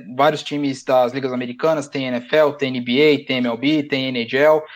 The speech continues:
É, o Chicago Bears tá lá, o Bears Cave Podcast. No momento estamos,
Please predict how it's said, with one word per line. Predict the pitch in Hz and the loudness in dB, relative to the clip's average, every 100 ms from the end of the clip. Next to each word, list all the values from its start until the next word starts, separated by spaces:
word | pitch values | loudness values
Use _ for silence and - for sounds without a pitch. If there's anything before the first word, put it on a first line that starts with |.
| - - - - | -20 -20 -16 0
É, | 143 143 139 | 4 4 4
o | 135 | 0
Chicago | - - 165 | 0 0 2
Bears | 160 160 | 0 2
tá | 160 | 4
lá, | 165 180 | 4 6
o | |
Bears | 156 - | 2 0
Cave | 156 151 | -4 -2
Podcast. | 160 147 - 208 214 - | -4 -4 0 2 2 -2
No | 185 | -2
momento | 180 175 175 180 | -2 -4 -6 -8
estamos, | 165 170 170 170 160 151 139 - - - | -6 -2 -2 -2 -2 -2 -4 -8 -18 -20